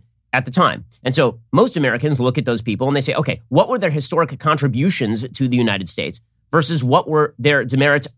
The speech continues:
of the time?" Not meaning if there were a person who did what George Washington did today,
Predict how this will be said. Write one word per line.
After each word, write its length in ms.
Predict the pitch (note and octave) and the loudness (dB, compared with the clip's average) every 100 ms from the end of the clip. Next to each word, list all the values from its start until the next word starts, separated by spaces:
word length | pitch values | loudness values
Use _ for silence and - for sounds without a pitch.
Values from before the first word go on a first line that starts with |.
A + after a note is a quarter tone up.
| - | 0
of 280 | G3+ F3 | 2 2
the 80 | E3+ | 0
time?" 420 | E3+ E3+ F2+ G#1+ - _ | 2 2 2 -4 -14 _
Not 200 | E3+ F#3 | 0 2
meaning 340 | E3+ C3 A#2 A#2 | 2 0 -2 -4
if 140 | - E3+ | -4 0
there 100 | G3+ | 2
were 80 | F3+ | 2
a 60 | |
person 320 | C#3+ E3 C3+ | 2 0 0
who 80 | C3 | 0
did 140 | C3 D3+ | 0 0
what 120 | D3 | 0
George 220 | D3 C#3 | 0 0
Washington 500 | B2+ D3+ D3+ C3 A#2+ | 0 0 0 -2 -2
did 240 | G#2 G2 - _ - | -2 -2 -6 _ -4
today, 580 | E3 D#3+ C#3 D#2 C3 | 2 2 2 -2 -8